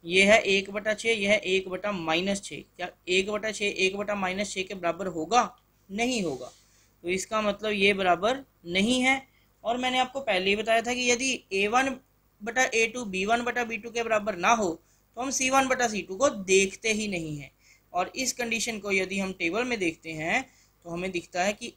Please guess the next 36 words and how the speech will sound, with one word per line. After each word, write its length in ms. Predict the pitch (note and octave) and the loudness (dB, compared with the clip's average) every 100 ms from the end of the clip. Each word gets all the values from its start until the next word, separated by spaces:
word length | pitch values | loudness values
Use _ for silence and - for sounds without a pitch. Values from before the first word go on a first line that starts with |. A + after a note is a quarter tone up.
| F3 | 0
ए 120 | F3+ | 0
वन 200 | A3 B3 | 2 0
बटा 200 | A3+ G3+ | -2 0
ए 180 | F3 D3+ | 2 2
टू, 320 | D#3 G3 B3 - _ _ | -2 -8 -8 -12 _ _
बी 200 | D#3+ E3+ | -6 -2
वन 200 | F#3 B3 | 2 2
बटा 220 | B3 A#3+ A#3 | 2 0 -2
बी 120 | G#3+ | -4
टू 120 | G#3 | -6
के 120 | G3 | -8
बराबर 320 | F#3+ F3+ F3 F3+ | 0 0 0 0
यदि 240 | F3 F3 | -2 -2
नहीं 280 | E3 D#3+ F3 | -4 -4 2
है, 200 | G#3 C4 C#4 _ _ _ | 4 4 2 _ _ _
तो 100 | F#3+ G3 | -6 -2
रेखाएं 380 | G3 G3 F3+ F#3+ | 0 0 0 0
होती 280 | F3 - | -4 -4
हैं 180 | G3+ A#3 | -2 -2
प्रतिच्छेदी। 760 | - D#3+ E3 D3+ F3+ E3+ G#3 B3+ C#4 _ _ _ | -4 -8 -8 -8 -4 -2 -2 -4 -4 _ _ _
प्रतिच्छेदी 600 | E3+ F3 A3+ A3 G#3 G#3 | -6 -4 -4 0 0 0
रेखाएं 340 | G#3 G3+ F#3+ F#3 | 0 0 -2 -2
कैसी 380 | E3 D3 F#3+ F#3+ | -4 -6 -4 0
हैं? 300 | G#3+ B3+ C#4 _ _ _ | 2 2 0 _ _ _
इस 120 | D#3+ D#3 | -12 -10
प्रकार 360 | F3 E3 F#3 | -8 2 2
से 160 | F#3 A3 | 2 2
एक 200 | A3 F3 E3 | 2 0 -4
दूसरे 280 | E3 F3+ F3+ | -6 -6 -6
को 120 | F#3+ | -2
एक 200 | E3+ D#3+ | -2 -4
बिंदु 220 | F3 F#3 | -8 -6
पे 120 | G3 | -6
टच 220 | G3+ G#3 - | -2 -2 -2
करने 280 | A3 G#3+ | -6 -2
वाली। 420 | A#3 A#3+ B3 D4 | 6 6 6 2